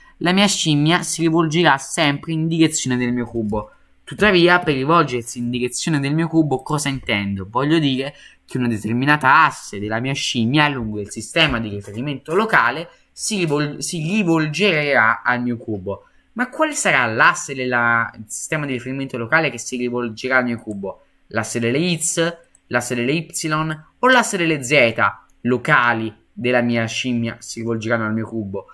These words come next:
Oppure l'asse delle X al contrario, l'asse delle Y al contrario o l'asse delle Z al contrario? Bene, ve lo dico in parole povere, c'è solo modo per scoprirlo, provate. Qua avete solo sei opzioni, no?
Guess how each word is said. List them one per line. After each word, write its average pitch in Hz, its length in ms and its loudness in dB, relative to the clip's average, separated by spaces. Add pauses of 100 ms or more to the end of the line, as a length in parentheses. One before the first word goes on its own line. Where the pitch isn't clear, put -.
(240)
Oppure 233 440 0
l'asse 202 340 4
delle 180 320 0
X - 300 -6
al 156 220 2
contrario, 107 840 -2 (280)
l'asse 170 280 0
delle 135 200 -2
Y 139 120 -4 (300)
al 104 140 -6
contrario 214 760 0
o 170 80 -2
l'asse 170 320 2
delle 131 280 -4
Z 131 200 0
al 120 180 -2
contrario? 104 680 -6 (280)
Bene, 156 420 0
ve 180 100 -2
lo 180 60 0
dico 156 160 0
in 151 80 -4
parole 131 240 -2
povere, 98 400 -6 (280)
c'è 214 220 0
solo 208 280 2
modo 107 300 0
per 107 140 -8
scoprirlo, 101 680 -10
provate. 120 640 2 (460)
Qua 247 300 6
avete 175 360 0
solo 240 320 0
sei 170 240 2
opzioni, 117 560 -2
no? 160 360 0